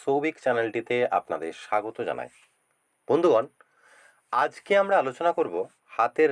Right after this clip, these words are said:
রেখায় ধনী হওয়ার যোগ সম্পর্কে। তো ভিডিওটি সম্পূর্ণ দেখুন এবং নিজের হাতের সাথে মিলিয়ে দেখুন। পুরুষেরা নিজের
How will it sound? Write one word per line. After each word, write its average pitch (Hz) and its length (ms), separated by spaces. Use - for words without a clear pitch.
রেখায় 147 380
ধনী 123 320
হওয়ার 117 240
যোগ 107 140
সম্পর্কে। 76 440
তো 104 100
ভিডিওটি 123 320
সম্পূর্ণ 135 440
দেখুন 160 200
এবং 104 120
নিজের 98 260
হাতের 87 300
সাথে 90 180
মিলিয়ে 80 280
দেখুন। - 200
পুরুষেরা 151 400
নিজের 107 200